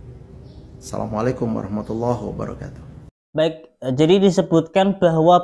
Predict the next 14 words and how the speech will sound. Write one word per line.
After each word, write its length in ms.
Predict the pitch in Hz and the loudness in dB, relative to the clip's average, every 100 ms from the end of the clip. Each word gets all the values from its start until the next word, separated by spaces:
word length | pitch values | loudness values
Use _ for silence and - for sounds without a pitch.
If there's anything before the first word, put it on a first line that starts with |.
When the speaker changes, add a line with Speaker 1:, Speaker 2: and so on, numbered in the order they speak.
| 170 | 4
Speaker 2:
pihaknya 560 | 160 156 147 165 175 | 2 2 4 4 2
sama 320 | - 160 151 | 2 2 2
sekali 720 | 151 156 151 156 170 175 139 - | 0 -2 0 2 4 4 2 0
tidak 480 | 170 165 170 - - | 0 2 2 0 2
bisa, 480 | 151 - 170 151 143 - | 0 2 2 2 0 -6
ya, 240 | 135 123 | -2 -2
belum 400 | 123 160 160 143 | 2 4 4 2
bisa 320 | 139 - 165 | -2 0 0
memahami 640 | 139 135 135 143 139 160 156 | 2 2 0 0 0 0 0
cara 240 | 131 131 | 0 0
beribadah 560 | 131 131 131 135 147 143 | 0 -4 0 0 2 2
sholat 400 | - 123 120 - | 0 -2 -2 -4
Id 160 | 151 | -10
yang 400 | 139 135 123 123 | -2 -2 0 -4